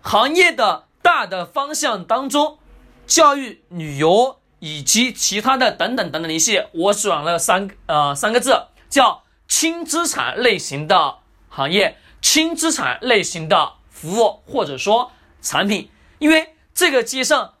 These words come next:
其实关于轻资产的东西，你会发现你所投入的成本将会降得很低，并且这个市场做起来将会更容易一些。好，这是前面所讲的。那我们往下走是什么？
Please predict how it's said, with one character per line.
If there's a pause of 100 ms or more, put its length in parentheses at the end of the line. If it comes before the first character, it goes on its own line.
(160)
其
实
关
于
轻
资
产
的
东
西，
你
会
发
现 (240)
你
所
投
入
的 (340)
成
本
将
会 (220)
降
得
很
低， (240)
并
且
这
个
市
场 (640)
做
起
来
将
会 (120)
更
容
易
一
些。 (720)
好，
这
是 (200)
前
面
所
讲
的。
那
我
们 (200)
往
下
走
是
什
么？